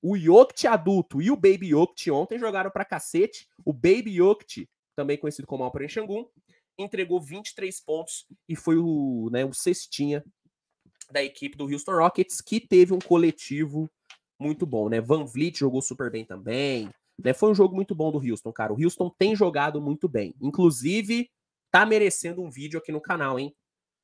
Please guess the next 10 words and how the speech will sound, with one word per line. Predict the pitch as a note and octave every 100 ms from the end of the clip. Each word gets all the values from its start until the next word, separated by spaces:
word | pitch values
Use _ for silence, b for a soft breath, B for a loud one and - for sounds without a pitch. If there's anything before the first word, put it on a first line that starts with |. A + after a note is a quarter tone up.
| _ _
Precisamos | - A3 - G#3 F#3+ E4 -
falar | C4+ B3 C#4+
sobre | C#4+ C#4 A#3+
Houston | C4+ B3+
Rockets. | F#3 E3 - G3+ - - - _ _ _ _ -
Em | F3
breve | D3 D3+ D3+ D3+ D#3 _ _ -
aqui | C3 -
no | C#3
canal. | C#3+ D3 G#2+ -